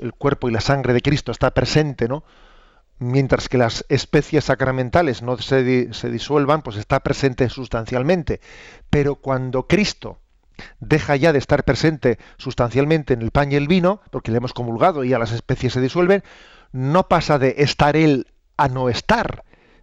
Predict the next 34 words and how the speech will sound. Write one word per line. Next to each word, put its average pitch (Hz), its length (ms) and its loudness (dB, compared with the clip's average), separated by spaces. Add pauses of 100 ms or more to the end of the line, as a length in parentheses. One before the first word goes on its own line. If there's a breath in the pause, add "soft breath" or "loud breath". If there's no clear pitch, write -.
¿eh? 127 180 -4
No, 120 240 -2
no 120 160 -2
es 131 120 -2
que - 120 -2
sea 131 280 2
pase - 280 -2
de 113 100 -6
estar 139 340 0
a 120 80 -6
no 117 120 -10
estar, 160 400 2 (360 loud breath)
sino 110 320 -8
que 107 200 -6 (320)
la 117 140 -4
presencia 139 460 0
sustancial 135 500 0
de 127 80 2
Cristo 143 240 0
en 139 40 4
la - 20 6
Eucaristía 135 500 0 (380 loud breath)
pasa 123 260 0
a 123 60 2
ser 156 280 0 (120)
presencia 143 440 -2
de 131 100 2
inhabitación 127 760 2
del 135 120 2
Espíritu 127 440 -2
Santo 123 320 -2
en 110 80 -6
nosotros, 107 500 -4
¿no? 165 100 -8